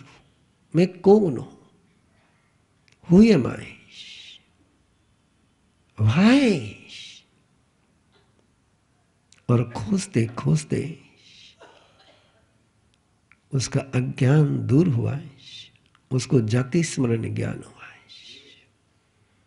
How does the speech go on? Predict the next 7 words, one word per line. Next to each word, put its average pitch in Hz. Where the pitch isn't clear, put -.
जो 120
अपने 151
अतीत 185
की 131
खोज 165
करते 117
हैं, 107